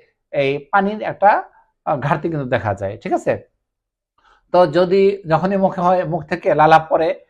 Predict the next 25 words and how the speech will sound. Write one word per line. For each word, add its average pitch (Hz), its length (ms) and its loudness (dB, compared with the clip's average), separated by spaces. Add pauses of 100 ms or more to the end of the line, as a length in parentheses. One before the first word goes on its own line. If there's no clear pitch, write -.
(220)
এবং, 165 300 0 (100)
আহ, 139 400 -2
জ্বর 185 220 8
হয়, 131 320 2 (560)
জ্বর 165 200 4
হয় 220 280 0
এবং 180 540 -2
হচ্ছে 185 280 -6
যে, 190 240 -2
যে 180 140 0
ফুসকা, 180 600 -2 (280)
সেই 196 220 2
ফু-, 180 360 -6 (100)
ফুসকাতে 311 540 -6
অনেক 170 320 -8
সময় 180 220 -8
দেখা 170 200 -2
যায় 196 260 -2
যে, 185 360 -6 (380)
আহ, 160 100 2
আহ, 156 680 2
চুলকানি 220 500 -2 (420)
বা 127 460 4
ব্যথা 127 300 2
হয়। 98 220 -4